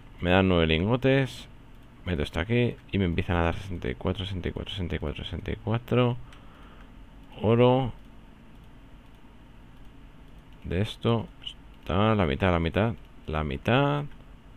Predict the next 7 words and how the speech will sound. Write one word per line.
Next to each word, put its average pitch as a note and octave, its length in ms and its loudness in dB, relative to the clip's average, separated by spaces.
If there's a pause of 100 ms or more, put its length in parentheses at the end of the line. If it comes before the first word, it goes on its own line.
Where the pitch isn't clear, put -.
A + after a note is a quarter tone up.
(880)
Esto - 560 -2
de E2+ 120 4
aquí, A#2+ 360 0 (300)
y - 80 -4
esto F#2+ 200 -2
de E2 60 0
aquí, G2+ 280 -2